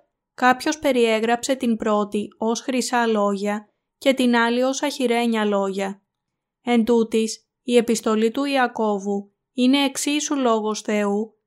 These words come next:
ακριβώς όπως και η επιστολή προς Ρωμαίους. Η μόνη διαφορά είναι ότι η επιστολή προς Ρωμαίους είναι πολύτιμη,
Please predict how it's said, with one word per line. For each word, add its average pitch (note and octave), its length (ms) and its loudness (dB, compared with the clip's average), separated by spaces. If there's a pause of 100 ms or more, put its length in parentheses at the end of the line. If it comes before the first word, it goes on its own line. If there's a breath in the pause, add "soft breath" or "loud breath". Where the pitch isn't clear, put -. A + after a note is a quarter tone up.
(120)
ακριβώς A3+ 680 2
όπως C4 300 0
και C#4+ 100 -8
η B3+ 120 0
επιστολή A3 520 0
προς B3 240 -2
Ρωμαίους. A3 840 -2 (680)
Η A#3 140 2
μόνη C4+ 300 6
διαφορά A3 840 0 (100)
είναι A#3+ 280 4
ότι C#4+ 200 0
η B3 120 4
επιστολή A3+ 560 2
προς C4+ 240 0
Ρωμαίους G#3+ 600 0
είναι B3+ 200 0
πολύτιμη, G#3+ 880 0